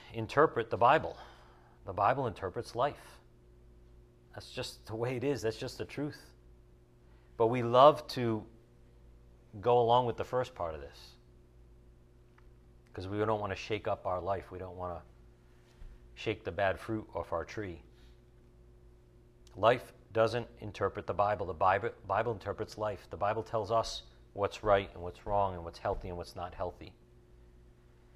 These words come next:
And this means being honest, looking at ourselves in the mirror again.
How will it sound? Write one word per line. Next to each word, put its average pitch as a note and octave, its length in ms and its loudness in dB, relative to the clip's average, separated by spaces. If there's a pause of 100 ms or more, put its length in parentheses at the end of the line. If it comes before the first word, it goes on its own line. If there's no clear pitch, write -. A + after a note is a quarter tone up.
(360)
And G2 180 -4
this D3 220 2
means D#3+ 580 -2 (420)
being A#2+ 320 2
honest, - 600 -2 (1400)
looking B2+ 400 2
at C#3+ 80 4
ourselves G#2+ 400 2
in A2 80 0
the A#2+ 80 0
mirror C#3 380 4
again. A#2 480 0